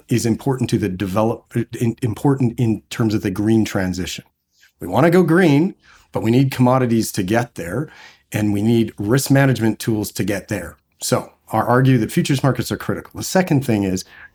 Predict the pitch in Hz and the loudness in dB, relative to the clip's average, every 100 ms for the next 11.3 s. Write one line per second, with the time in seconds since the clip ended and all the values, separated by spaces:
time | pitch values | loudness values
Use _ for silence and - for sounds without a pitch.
0 | _ - 170 170 156 139 127 113 110 - | _ -2 0 0 2 2 2 2 0 0
1 | 98 107 107 - 120 113 - 113 107 - | -4 -4 -6 -2 0 0 0 -2 -4 -10
2 | _ - - 123 113 113 101 - 98 98 | _ -8 -4 -2 0 0 -2 -2 -2 -2
3 | 92 87 85 104 180 - - _ - 92 | -2 -4 -4 0 -2 -2 -12 _ -14 -2
4 | 123 104 90 - 95 82 - 127 127 135 | -2 0 -4 -4 -6 -6 -6 0 0 0
5 | - 139 135 98 - 95 95 92 87 87 | 0 -2 -2 -8 -6 -2 -2 -2 -6 -10
6 | - 127 143 156 202 220 _ _ _ - | -6 -2 0 2 0 -2 _ _ _ -6
7 | 107 95 104 120 156 151 127 - 135 120 | -2 0 2 2 4 4 2 0 0 0
8 | - 95 101 107 107 95 92 107 - - | 0 -2 0 2 0 0 -2 -4 -6 -4
9 | 123 107 95 - 104 92 - - _ - | 0 0 -2 -4 -2 -2 -6 -20 _ 0
10 | 131 135 139 143 131 - - 104 - 156 | 0 2 -2 -2 -2 -6 -10 -8 2 4
11 | 143 120 113 | 4 2 0